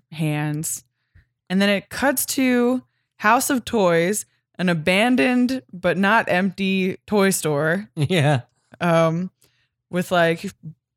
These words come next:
Speaker 1: fucked up, shitty ca-, shopping carts outside of it. Like, it looks like if you walked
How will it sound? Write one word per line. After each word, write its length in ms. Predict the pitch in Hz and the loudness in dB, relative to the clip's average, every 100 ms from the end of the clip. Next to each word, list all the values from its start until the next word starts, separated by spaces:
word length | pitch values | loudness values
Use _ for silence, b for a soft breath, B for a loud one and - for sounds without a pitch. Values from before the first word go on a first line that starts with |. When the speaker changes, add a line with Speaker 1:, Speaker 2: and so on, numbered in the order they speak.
| - | -12
Speaker 1:
fucked 340 | - 196 - 202 | -2 -2 0 -2
up, 100 | 185 | -2
shitty 540 | - 196 190 170 - | -2 -2 -2 -4 -6
ca-, 200 | - 196 180 | -4 -2 -2
shopping 420 | - 175 175 175 | 0 0 0 -4
carts 300 | 180 175 185 | -2 -2 0
outside 400 | 170 165 170 160 | -2 0 0 0
of 80 | 160 | -2
it. 160 | 165 B B 196 | -6 B B -2
Like, 180 | 262 311 | 0 2
it 100 | 320 | 2
looks 240 | 349 370 | 2 2
like 160 | 349 277 | 0 0
if 100 | 262 | 2
you 180 | 254 247 | 2 2
walked 640 | 226 220 214 208 - - | 4 4 2 -2 -10 -12